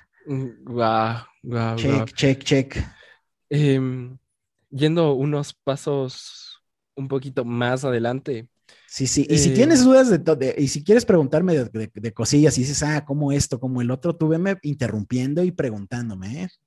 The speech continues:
Speaker 2: Con
Speaker 1: Ok.
Speaker 2: toda la confianza. Pero dime,
Speaker 1: <laughs>
Speaker 2: dímelo, dímelo.
Speaker 1: Ok. Em, ¿cuáles fueron tus, tus primeros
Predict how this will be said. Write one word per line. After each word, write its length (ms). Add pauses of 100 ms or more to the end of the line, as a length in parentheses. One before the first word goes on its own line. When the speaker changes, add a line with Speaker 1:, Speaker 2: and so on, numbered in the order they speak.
(260)
Speaker 2:
Con 160
Speaker 1:
Ok. 60
Speaker 2:
toda 180
la 140
confianza. 720 (440)
Pero 180
dime, 240
Speaker 1:
<laughs> 120
Speaker 2:
dímelo, 380
dímelo. 500 (520)
Speaker 1:
Ok. 180 (460)
Em, 720 (380)
¿cuáles 640
fueron 360
tus, 480 (140)
tus 180
primeros 480